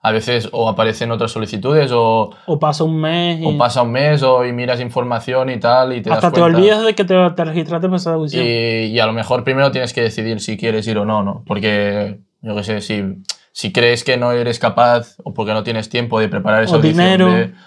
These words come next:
Speaker 1: o el dinero, pues, bueno. Y una vez has decidido que sí, pues yo creo que es mirar lo que te piden, ¿no?
Speaker 2: Ujú.
Speaker 1: Eh, normalmente sí que la primera y segunda ronda es, es lo mismo. Si, si haces audición para trompa aguda, pues eso, Mozart y Strauss,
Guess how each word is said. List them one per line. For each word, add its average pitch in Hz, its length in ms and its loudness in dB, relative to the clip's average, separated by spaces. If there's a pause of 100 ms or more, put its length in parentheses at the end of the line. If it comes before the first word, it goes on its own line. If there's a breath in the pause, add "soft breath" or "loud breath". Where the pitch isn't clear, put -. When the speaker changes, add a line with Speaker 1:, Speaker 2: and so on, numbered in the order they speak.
Speaker 1:
o 113 140 -2
el 107 80 -2
dinero, 113 480 0
pues, 98 320 -6
bueno. 101 320 -10 (160 soft breath)
Y 113 80 -4
una 123 140 4
vez 135 180 2
has 131 80 0
decidido 127 420 -2
que 123 120 -4
sí, 139 180 -2
pues 139 240 -2
yo 113 120 -2
creo 117 160 0
que 120 220 2
es 101 180 -10 (240)
mirar 117 300 0
lo 120 120 0
que 117 100 -2
te 110 100 -2
piden, 120 360 -4
¿no? 107 80 -8 (340)
Speaker 2:
Ujú. - 100 -4
Speaker 1:
Eh, 101 460 -4 (560)
normalmente 120 580 2
sí 135 140 -2
que 135 100 2
la 127 100 4
primera 117 280 -2
y - 20 -2
segunda 117 360 -2
ronda 117 380 0
es, 104 300 -10
es 101 120 -8
lo 104 100 -4
mismo. 151 500 -4 (100)
Si, 98 600 -4 (320)
si - 180 -8
haces 101 200 -4
audición 104 400 -2
para 107 180 0
trompa 104 260 -4
aguda, 107 340 0
pues 98 220 -6
eso, 92 260 -10 (100)
Mozart 104 340 -4
y 104 40 -4
Strauss, 127 420 0